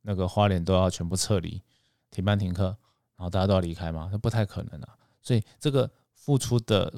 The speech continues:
付出如果要及时因应的风险极大的时候，那就不太可行。所以，但是他们，但是提出预测的人他不会负担这个责任，大部分的都还是会叫，啊，就叫你说做一般的防灾准备就好。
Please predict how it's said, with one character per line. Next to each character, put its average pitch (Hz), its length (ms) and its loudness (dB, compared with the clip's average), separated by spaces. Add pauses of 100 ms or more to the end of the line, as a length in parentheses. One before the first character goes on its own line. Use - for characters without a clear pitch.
付 156 160 4
出 139 220 4
如 135 100 6
果 107 100 8
要 101 140 6
及 98 320 -4
时 101 240 0
因 107 200 4
应 101 80 4
的 90 100 0
风 95 120 -2
险 87 200 -4
极 82 200 -8
大 92 220 -2
的 87 60 -4
时 90 180 -6
候， 90 160 -4
那 92 100 -4
就 92 160 -6
不 - 200 -14
太 98 180 -6
可 - 240 -14
行。 113 320 -8
所 113 160 0
以， 104 100 2 (640)
但 113 140 0
是 104 60 0
他 120 80 6
们， 95 100 2 (160)
但 120 120 2
是 117 200 2
提 - 260 -8
出 113 160 0
预 110 120 4
测 95 100 2
的 87 60 2
人 78 100 -2
他 90 80 -4
不 92 160 -2
会 87 60 0
负 92 260 -8
担 82 160 -6
这 82 80 -6
个 82 80 -10
责 82 220 -12
任， 90 260 -12
大 131 160 0
部 139 100 2
分 127 200 2
的 90 120 0
都 98 140 -2
还 87 140 -4
是 90 100 -6
会 87 100 -2
叫， 87 140 -6
啊， 113 180 -2 (220)
就 117 140 -2
叫 113 140 0
你 87 120 -2
说 95 160 -2
做 104 180 0
一 101 60 0
般 92 260 -2
的 85 220 -2
防 80 240 -6
灾 87 300 -2 (440)
准 78 220 -6
备 95 160 -2
就 82 180 -6
好。 - 240 -14